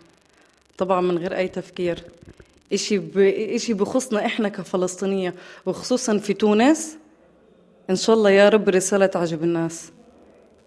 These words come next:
إشي في الح-، بالحطة، الرمز الأبيض والأسود، عرق الزيتون، هذه كلها شغلات إلنا وللناس. و-، لا، لا.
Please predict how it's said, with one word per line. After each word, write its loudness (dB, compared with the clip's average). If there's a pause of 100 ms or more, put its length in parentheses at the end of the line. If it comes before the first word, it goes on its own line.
(100)
إشي 0
في -8
الح-، -2
بالحطة، -2 (420)
الرمز 4
الأبيض 2
والأسود، -4 (1120)
عرق -2
الزيتون، 0 (460)
هذه 4
كلها 4
شغلات 2 (960)
إلنا 6 (800)
وللناس. 6 (960)
و-، -6 (160)
لا، -2
لا. -2